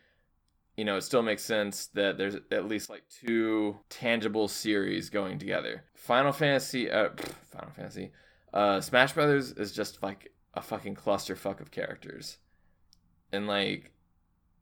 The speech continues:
to me, it's, it, it, it's, the concept is, is similar to J-Stars,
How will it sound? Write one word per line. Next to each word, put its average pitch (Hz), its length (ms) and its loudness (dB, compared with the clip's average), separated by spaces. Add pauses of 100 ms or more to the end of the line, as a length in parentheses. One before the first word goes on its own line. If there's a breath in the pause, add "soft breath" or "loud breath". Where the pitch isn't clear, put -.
(380)
to 117 120 -6
me, 123 300 0
it's, 101 280 -2
it, - 260 -6
it, - 140 2 (200)
it's, - 560 -4 (180)
the 113 100 -2
concept 120 480 4
is, 101 200 -4
is 98 200 -4
similar 107 420 0
to 101 320 -2
J-Stars, 95 920 0